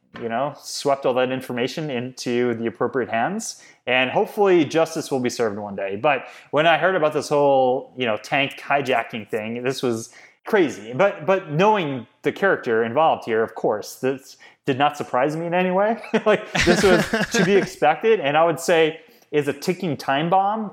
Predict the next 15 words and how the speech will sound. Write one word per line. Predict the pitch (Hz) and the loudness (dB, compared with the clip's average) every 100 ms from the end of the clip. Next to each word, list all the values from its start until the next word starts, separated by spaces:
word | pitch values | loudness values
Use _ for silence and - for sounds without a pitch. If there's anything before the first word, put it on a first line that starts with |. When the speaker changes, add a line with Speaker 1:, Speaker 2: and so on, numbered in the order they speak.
| 135 | 0
Speaker 1:
And | 131 131 135 | 2 2 0
if | 143 139 | -4 -2
he's | 135 | -4
out | 117 127 156 | 0 0 0
of | 143 - | -4 -4
jail | 127 117 | 0 2
already, | 151 135 117 117 143 | 2 2 0 0 2
I | 139 | 0
think | 123 120 | -2 -4
this | 123 - | -4 -2
is | 117 | -4
a | |
disservice | 104 120 120 127 123 139 - | -2 -4 -4 -2 -2 -2 -4
to | - 117 | -6 -6
society, | - 107 104 117 151 196 220 | -6 -8 -4 -2 0 -2 -4